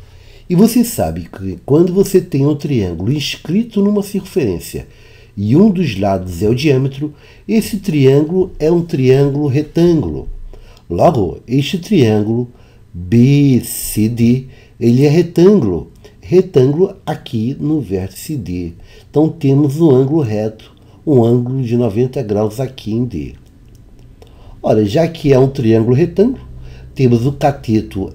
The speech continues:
é B D, outro cateto é C D e a hipotenusa é B C. Vou chamar esse cateto B D de C.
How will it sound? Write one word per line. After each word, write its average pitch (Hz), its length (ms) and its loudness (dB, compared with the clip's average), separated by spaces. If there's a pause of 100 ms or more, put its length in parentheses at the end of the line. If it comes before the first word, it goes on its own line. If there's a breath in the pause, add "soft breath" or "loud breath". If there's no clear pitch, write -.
é 123 120 0
B 131 200 2
D, 151 340 -2
outro 98 280 -4
cateto 107 580 -4
é 98 40 -2
C - 220 -4
D 131 300 -4 (400 loud breath)
e 120 160 6
a 147 40 10
hipotenusa 165 1040 2 (320 soft breath)
é 151 400 0
B 113 380 2
C. 98 360 -6 (800 soft breath)
Vou 165 160 2
chamar 247 340 0
esse - 180 -4
cateto - 560 -4
B 165 180 2
D 156 280 0 (540 soft breath)
de 104 260 -4
C. - 480 -6